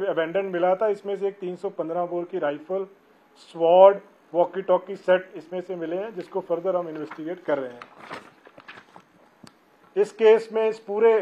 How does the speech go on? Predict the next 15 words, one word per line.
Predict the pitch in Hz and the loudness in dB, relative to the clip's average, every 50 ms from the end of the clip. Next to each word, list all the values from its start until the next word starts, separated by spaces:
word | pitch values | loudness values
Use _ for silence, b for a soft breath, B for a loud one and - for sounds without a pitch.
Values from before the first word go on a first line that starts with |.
| 170 | 2
एपिसोड | 170 170 170 202 196 190 - 190 190 185 | 0 -2 -2 -6 -8 -4 0 0 0 0
में | 190 196 196 196 190 | -2 -2 -4 -2 -2
जो, | 185 185 185 180 180 170 165 139 | -2 -2 -2 -2 -4 -4 -8 -10
जो | 160 170 180 185 180 | -8 -6 -4 -4 -4
जितने | - 170 170 - 185 185 190 | -6 -8 -10 -8 -6 -6 -6
भी | 185 196 196 | -6 -6 -6
इसमें | 190 180 - 185 185 185 185 175 | -8 -8 -8 -8 -8 -8 -6 -2
bad | 156 151 151 156 | 0 0 2 2
elements | 170 151 160 165 170 175 175 160 - 175 | 0 -2 -2 -4 -6 -8 -8 -8 -10 -12
इन्वॉल्व | 165 156 147 147 156 156 | -8 -4 -4 -2 -2 -4
हैं, | 170 208 214 - b b b b b b b _ _ _ _ 170 | -6 -8 -10 -14 b b b b b b b _ _ _ _ -16
उसमें | 165 - - 190 190 | -16 -10 -4 -2 -2
हम | 190 190 202 | -2 -2 0
आईएसआई | 175 165 170 190 196 196 190 - 196 196 190 196 202 196 - - _ _ - | 0 0 0 2 0 0 2 4 6 6 6 4 2 -2 -8 -14 _ _ 0
का | 190 | 2